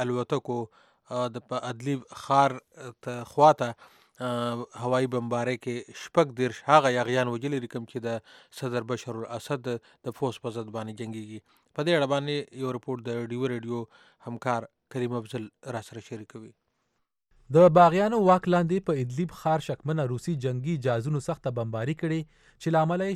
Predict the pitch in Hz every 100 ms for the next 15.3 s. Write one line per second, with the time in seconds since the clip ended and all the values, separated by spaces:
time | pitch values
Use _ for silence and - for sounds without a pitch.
0 | - - 160 139 147 131 139 131 139 117
1 | 107 101 120 101 90 - _ _ _ 139
2 | 135 180 147 - 151 139 143 143 135 120
3 | 120 131 - 156 120 98 87 _ _ _
4 | _ 127 131 170 147 151 147 143 135 127
5 | 127 180 160 135 127 135 - 147 135 120
6 | - 165 127 135 175 147 123 110 - 104
7 | 90 - _ _ _ _ 147 170 180 170
8 | 175 185 202 170 147 160 170 156 165 170
9 | 165 147 - 123 123 151 147 131 120 117
10 | 160 165 156 - _ _ - 135 - 196
11 | 156 151 147 160 135 131 151 139 - 143
12 | 139 120 165 147 127 120 156 160 123 107
13 | 98 107 92 87 _ _ - _ 147 147
14 | 151 147 147 - 190 180 202 165 143 131
15 | 165 165 151